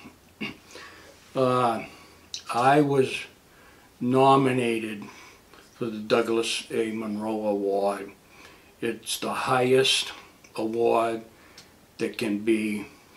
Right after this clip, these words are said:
presented to an enlisted person in the Coast Guard.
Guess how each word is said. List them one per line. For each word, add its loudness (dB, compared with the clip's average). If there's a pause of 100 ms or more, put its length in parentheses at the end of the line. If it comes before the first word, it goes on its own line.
(120)
presented -2
to -6
an -6
enlisted -8
person -6
in -12
the -14
Coast -8
Guard. -8